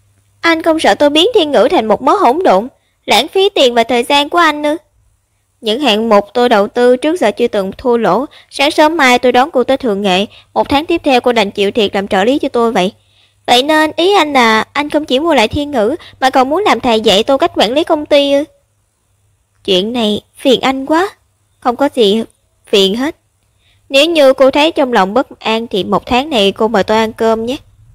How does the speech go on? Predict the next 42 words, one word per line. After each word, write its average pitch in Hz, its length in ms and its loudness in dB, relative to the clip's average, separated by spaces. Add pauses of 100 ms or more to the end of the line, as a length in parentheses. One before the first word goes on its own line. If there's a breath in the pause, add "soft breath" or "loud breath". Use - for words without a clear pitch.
(760)
Được. 302 280 4 (600)
Nếu 320 140 -2
có 339 160 2
người 277 260 2
biết 311 360 0
tôi 294 120 2
chỉ 285 140 0
cần 277 200 2
trả 254 140 2
tiền 254 200 -4
cơm 277 200 -2
cho 285 100 0
một 262 220 -2
tháng 330 220 -2
đã - 80 0
có 311 120 0
thể 262 160 0
đi 294 140 0
theo 277 180 0
anh 277 180 -2
học 277 160 -4
hỏi, 233 300 0 (260 loud breath)
chắc 392 160 0
chắn 381 160 0
sẽ 403 140 0
ngưỡng 349 260 2
mộ 240 140 4
tôi 269 180 2
chết 370 280 -2
mất. 415 180 -4 (840)
Vậy 208 180 2
ư? 240 160 -2 (1000)
Wow, 381 420 4 (100)
Diêm 359 160 2
Tam 359 180 2
anh 370 140 -2
cười 277 220 4
lên 320 140 2
trông 415 160 0
rất 466 120 2
đẹp 285 260 0
trai, 359 260 2